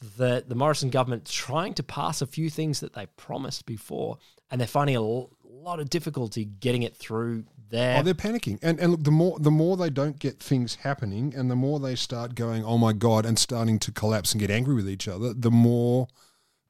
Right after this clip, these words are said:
Speaker 2: the speculation will build. I, I agree with many people who are much smarter than me about this. I don't think there will be a full killing season topple. But there's no question Frydenberg and Dutton are in the background going,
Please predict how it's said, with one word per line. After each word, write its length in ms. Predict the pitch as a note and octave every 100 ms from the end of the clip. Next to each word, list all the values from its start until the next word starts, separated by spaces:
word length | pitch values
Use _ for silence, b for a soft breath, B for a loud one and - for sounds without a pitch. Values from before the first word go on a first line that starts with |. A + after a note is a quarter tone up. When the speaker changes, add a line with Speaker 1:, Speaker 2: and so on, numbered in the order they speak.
| b _
Speaker 2:
the 80 | B2+
speculation 680 | - A2 - G2 G2+ - A#2
will 80 | A#2
build. 400 | G2 F#2 D3 - b b b
I, 80 | B2 A2
I 140 | B2 C3
agree 320 | A#2 A#2+ A#2+
with 180 | A#2 G#2+
many 240 | A2 B2
people 400 | A#2+ A2 G2+ A2 G2
who 120 | G2+
are 40 |
much 220 | G2 G#2+ -
smarter 260 | - G2+
than 80 | G2
me 100 | G2+
about 200 | G#2 G#2
this. 160 | G2 G2
I 80 | G#2+
don't 140 | A#2
think 180 | A2+ A2+
there 100 | G#2+
will 60 | G#2
be 140 | G#2
a 40 | G2+
full 240 | - G#2
killing 340 | - G#2+ G#2 G2+
season 480 | - G2+ F#2+ F#2+ -
topple. 440 | G2 G2 D#3 G#3 - b b b b b b b b
But 120 | B2
there's 140 | A#2+ A2+
no 200 | C#3+ C3+
question 500 | - D3 D3 - A#2
Frydenberg 840 | - A#2+ A#2 A#2+ A2+ A2+ A2 G#2
and 220 | G#2+ G2+
Dutton 320 | G2+ A2 A#2+
are 80 | G#2+
in 80 | G#2+
the 60 | G2+
background 480 | G#2+ A2 A2 G#2
going, 380 | G2+ G2+ G2+ G2+